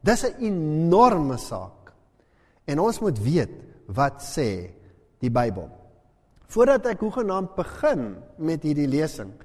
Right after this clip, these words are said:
jy sien daar is allerhande interessante dinge op hierdie, op hierdie foto.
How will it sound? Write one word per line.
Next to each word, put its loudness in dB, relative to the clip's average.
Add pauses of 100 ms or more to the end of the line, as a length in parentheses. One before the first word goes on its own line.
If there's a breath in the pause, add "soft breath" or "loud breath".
(440 soft breath)
jy -4
sien -4
daar 2
is -4
allerhande -2
interessante -4
dinge -2
op -6
hierdie, -4 (520 loud breath)
op -10
hierdie -2
foto. -4